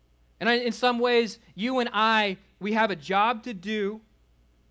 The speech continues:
which is proclaim the gospel. Peter puts it a little bit differently, which we'll see in just a second. We have a job to do, but in a very real sense, our obligation to other people ends when we've done our job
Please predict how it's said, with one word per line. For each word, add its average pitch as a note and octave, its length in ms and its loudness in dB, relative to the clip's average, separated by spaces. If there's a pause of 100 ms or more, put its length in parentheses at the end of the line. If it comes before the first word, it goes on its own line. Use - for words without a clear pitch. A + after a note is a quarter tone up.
(140)
which D#3 120 -12
is G3+ 120 -8
proclaim A3+ 480 -4
the G#3+ 80 -4
gospel. G3 540 -2
Peter G#3+ 360 -4 (160)
puts A3 180 -4
it G3 60 -10
a G3 40 -8
little G#3+ 160 -4
bit F#3 160 -6
differently, G3 440 -6
which D#3+ 180 -10
we'll E3 100 -12
see G3+ 240 -12
in F3+ 80 -8
just F3 220 -12
a D#3+ 60 -16
second. F#3+ 400 -10 (300)
We G#3+ 120 -2
have A3 160 2
a G3 60 -2
job G3+ 460 -2
to G#3+ 100 -12
do, A#3 320 -8
but G3 120 -8
in G3+ 120 -8
a E3+ 40 -8
very G3 400 -6
real G#3 400 -2
sense, G3+ 680 -10 (1000)
our A#3+ 180 6
obligation G#3 800 0
to F#3 120 -8
other G3 200 -4
people G3 460 -10
ends G#3 360 -4
when E3+ 160 -10
we've E3 200 -10
done G#3+ 240 0
our F3+ 120 -2
job F#3 580 0